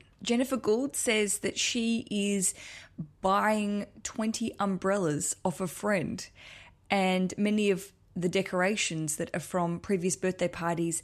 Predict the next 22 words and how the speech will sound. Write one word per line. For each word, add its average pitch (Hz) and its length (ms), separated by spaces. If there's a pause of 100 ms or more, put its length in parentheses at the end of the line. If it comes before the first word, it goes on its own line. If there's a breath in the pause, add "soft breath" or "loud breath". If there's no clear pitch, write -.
and 170 340 (100)
household 208 540
picture - 320
frames 151 480
are 180 80
another 170 300
thing 151 240
that 143 120
she's 160 300
repurposing 175 1080 (520 loud breath)
to 165 500
use 175 460
at 165 140
her 214 200
wedding. 160 400 (320 loud breath)
I 220 60
love 277 220
that, - 120
twenty 240 300
umbrellas. 196 580 (420)
That's - 200
great. 254 380